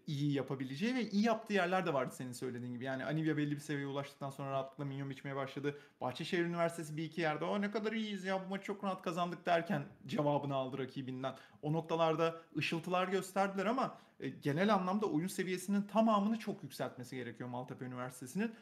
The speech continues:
Özellikle alt koridorda bunun zorunlu olduğunu düşünüyorum. Eğer ki benzer tarzda maçları izlemeye devam edersek bu üç maçta bitecek bir seri olabilir ne yazık ki.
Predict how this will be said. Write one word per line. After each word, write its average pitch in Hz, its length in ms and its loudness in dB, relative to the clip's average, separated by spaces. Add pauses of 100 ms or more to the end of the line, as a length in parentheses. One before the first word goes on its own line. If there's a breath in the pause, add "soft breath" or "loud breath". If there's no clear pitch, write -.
(120)
Özellikle 190 380 4
alt 165 200 6
koridorda 156 380 2
bunun 165 180 -2
zorunlu 151 360 0
olduğunu 143 320 -2
düşünüyorum. 214 560 0 (260 loud breath)
Eğer 180 380 4
ki - 320 -2
benzer 147 380 4
tarzda 165 260 2
maçları 156 320 -2
izlemeye 156 320 -2
devam 151 280 4
edersek 208 580 2 (280 soft breath)
bu 214 100 4
üç 202 120 -2
maçta 156 260 0
bitecek 156 300 -2
bir 156 60 -6
seri 147 260 0
olabilir 131 340 -4
ne 123 60 -8
yazık - 260 -12
ki. - 80 -20